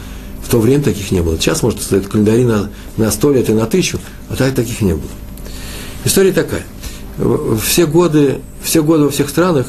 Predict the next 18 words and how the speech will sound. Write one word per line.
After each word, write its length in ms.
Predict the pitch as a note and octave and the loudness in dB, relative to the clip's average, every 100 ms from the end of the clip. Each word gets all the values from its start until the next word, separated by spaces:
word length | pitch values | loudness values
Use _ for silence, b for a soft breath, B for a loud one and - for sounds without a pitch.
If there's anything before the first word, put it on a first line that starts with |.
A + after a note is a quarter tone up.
| - | -4
издают 460 | A2+ A#2+ C3 C3 | 0 2 2 2
еврейский 480 | A2 G2+ C3+ B2 G#2 | 0 4 2 2 -4
календарь 640 | F2+ A2+ G#2+ A2 G#2+ F2 | -2 2 2 4 2 2
на 340 | F2 G2+ F2+ E2+ F2+ | 0 2 2 0 -2
один 260 | G2 G#2 | 2 2
год. 200 | A#2 F3+ - B B B | 4 0 -2 B B B
И 60 | |
вот 120 | G2 - | -2 -2
в 140 | - | 0
тридцать 280 | A#2+ G#2+ - | 0 0 0
седьмом 280 | C3 A3+ A3 | 2 2 2
году, 240 | D#3 C3+ | 2 2
на 100 | A#2+ | 2
исходе 320 | G#2+ A#2+ G#2 | 2 0 2
лета, 260 | B2+ E3+ - - B B | 4 2 0 -8 B B
Рав 320 | G2+ A#2+ C#3 - B B | 0 2 2 -2 B B
Хаим 480 | - D3+ E3 D3 - | 0 4 4 4 2
Ойзер 440 | D#3 D3+ C3 C3 | 2 4 4 0